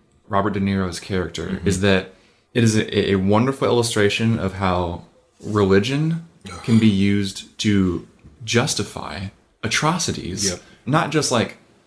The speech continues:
Speaker 1: my religion states that I should do this, but it's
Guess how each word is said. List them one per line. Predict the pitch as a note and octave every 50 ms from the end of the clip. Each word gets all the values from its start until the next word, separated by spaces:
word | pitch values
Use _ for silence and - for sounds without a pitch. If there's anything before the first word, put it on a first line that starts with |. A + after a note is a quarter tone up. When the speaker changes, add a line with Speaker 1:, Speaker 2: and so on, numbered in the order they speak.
| _ _ _ _ _ _ _
Speaker 1:
my | - A#2 A2+
religion | A2+ A2+ A2 G#2+ G#2+ G2+ G2+ G2+ G2 F#2+ F#2 F#2 F2+ F2 - _
states | - - - A#2 G#2 G2 F#2+ - -
that | - F#2+ F2+ - -
I | F#2+ F#2+
should | F#2+ - - - F2 F2+
do | F#2+ F#2+ F#2
this, | F2+ A2+ A2+ A2+ A2+
but | - - G#2
it's | G#2+ G#2 G2 - - - - -